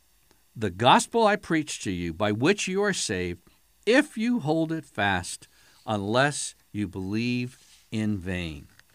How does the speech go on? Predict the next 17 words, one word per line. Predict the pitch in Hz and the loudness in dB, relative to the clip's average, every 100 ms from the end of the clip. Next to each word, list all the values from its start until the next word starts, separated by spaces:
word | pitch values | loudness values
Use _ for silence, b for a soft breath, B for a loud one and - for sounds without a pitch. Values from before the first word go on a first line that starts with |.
| b b b b b b b _ - | b b b b b b b _ -8
And | 101 | -4
then | 110 139 185 233 - _ _ - | -2 0 0 -2 -8 _ _ -20
the, | - 104 101 98 90 _ _ _ _ _ _ _ _ - | -8 -4 -2 -4 -8 _ _ _ _ _ _ _ _ -4
I | 143 | -2
would | 156 | 0
say, | 135 120 113 117 | 0 0 2 2
the | 113 104 | 0 -2
really | 104 131 190 190 139 | 0 4 6 6 2
forgotten | - 107 107 90 82 92 | 0 2 2 2 -2 -6
verse | 87 90 107 - - - _ | -2 -2 0 -2 -2 -8 _
of | - 95 90 92 - b b b b | -4 -2 -2 -6 -12 b b b b
the | 104 | -8
Bible | 90 98 98 110 | 2 2 4 2
regarding | 98 95 127 113 110 104 90 | 2 4 6 6 6 0 -4
justification | - 113 110 - 107 - 110 92 - 110 | -2 0 0 -4 -6 -2 -2 -2 -4 -4
or | 98 95 | -4 -4
salvation | - 104 98 95 104 110 90 82 | -2 0 0 -2 -2 -4 -6 -8